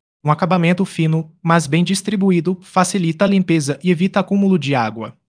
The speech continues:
Vedação em janelas e fachadas deve resistir à umidade. Juntas protegidas com selantes e inspeção periódica mantém o desempenho.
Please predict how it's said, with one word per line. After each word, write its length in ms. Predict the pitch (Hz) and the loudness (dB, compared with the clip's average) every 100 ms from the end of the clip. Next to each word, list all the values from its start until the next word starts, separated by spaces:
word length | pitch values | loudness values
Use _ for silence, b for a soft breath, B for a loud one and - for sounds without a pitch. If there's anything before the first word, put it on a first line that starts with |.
| _ | _
Vedação 400 | 139 156 156 143 | -4 -2 0 0
em 60 | 147 | 0
janelas 520 | 160 151 127 143 147 | 0 0 -2 -2 -4
e 60 | 190 | -6
fachadas 560 | - 202 - 170 175 147 | -2 -2 0 0 0 0
deve 220 | 175 180 | 0 2
resistir 520 | 165 180 180 - 156 | 0 0 -2 -2 0
à 100 | 160 | 2
umidade. 640 | 190 175 147 113 107 - - _ _ - | 0 0 0 -2 -6 -16 -20 _ _ 0
Juntas 340 | 143 208 254 | 2 4 0
protegidas 540 | - 160 165 156 156 156 | 0 0 2 2 0 0
com 160 | 143 | 0
selantes 560 | 127 151 156 180 180 - | 0 2 4 4 0 2
e 60 | 190 | 2
inspeção 560 | - 143 - 190 196 | 2 -4 0 2 2
periódica 520 | 190 151 151 151 165 | 2 2 4 4 2
mantém 320 | 170 180 175 165 | 2 2 2 2
o 60 | |
desempenho. 640 | 160 185 175 143 113 107 | 2 2 2 0 -2 -6